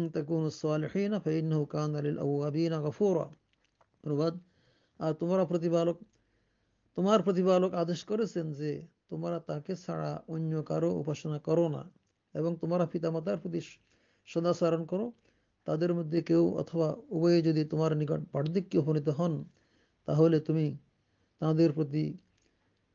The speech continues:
উহ শব্দটি উচ্চারণ করো না এবং তাদেরকে ধমক দিও না। তুমি তাদের সাথে নম্রভাবে কথা বলো আর তাদের উপর তাদের প্রতি মমতাবশে নম্রতার পক্ষফুট অবনত-, অবনত-, অবন-,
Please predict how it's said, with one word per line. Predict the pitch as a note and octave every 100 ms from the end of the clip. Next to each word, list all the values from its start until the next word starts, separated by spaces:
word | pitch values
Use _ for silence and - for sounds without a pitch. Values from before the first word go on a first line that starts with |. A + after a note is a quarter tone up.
| _ B3
উহ | A3+
শব্দটি | F3+ G#3+ F3 E3+ E3
উচ্চারণ | D#3 - D3+ D3 C3+
করো | D#3+ D3+
না | C#3+ D3
এবং | C#3 D#3
তাদেরকে | D3+ D3+ F3 D#3+
ধমক | D3 D#3 D#3
দিও | C#3+ D3
না। | C#3 D#3 D#3+
তুমি | - E3+
তাদের | F3 D#3+ F3
সাথে | - E3+ E3
নম্রভাবে | D#3 D#3 E3 F#3 F3
কথা | E3+ F3+
বলো | G3 G#3+ A3+ _ _ _ _ _ -
আর | D3
তাদের | D3 D3+ E3+
উপর | D#3+ F3 - _ _ _ -
তাদের | D#3+ F#3 F#3+
প্রতি | F#3 F3 A#3 - _ _ _ _ _ _ _ -
মমতাবশে | E3+ F3 F3 F3 F3 G#3 A3+ A3 _ D#3+
নম্রতার | E3 F3 F3+ A3 F#3 - _ _ _ -
পক্ষফুট | E3 - F#3 - F3 - -
অবনত-, | D3+ D#3 C#3 - -
অবনত-, | E3 E3 D#3+ D#3+
অবন-, | E3 F3 E3+ F#3 F#3 F3+